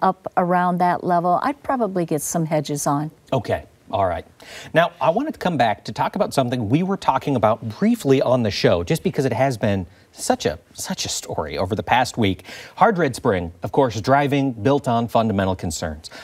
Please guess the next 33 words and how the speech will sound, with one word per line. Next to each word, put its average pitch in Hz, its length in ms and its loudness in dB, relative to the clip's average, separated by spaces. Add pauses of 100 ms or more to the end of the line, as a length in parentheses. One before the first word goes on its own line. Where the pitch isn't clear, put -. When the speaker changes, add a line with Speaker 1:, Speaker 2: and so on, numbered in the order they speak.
(180)
Speaker 2:
I 233 40 0
want 330 120 -2
to - 60 -6
talk 202 160 2
about 127 160 2
the 107 80 -8
Chicago 90 480 -4
wheat 87 280 -10
market. 92 400 -6 (280)
We've 143 120 2
seen 285 320 2
Chicago 170 580 0
rally 98 440 0
right 120 240 2
along 135 400 0
with 101 160 0
spring 208 420 0
wheat. 87 300 0 (1040)
My 185 140 2
question - 420 -4
is 156 160 -2
why? 139 540 0 (260)
I 147 80 4
mean, 165 360 2
we 202 160 4
haven't 233 360 4
seen 170 320 2
production 117 540 2
issues. 117 720 0
We've 208 200 0
got 302 340 -2 (180)
ample 143 500 2
wheat, 131 340 0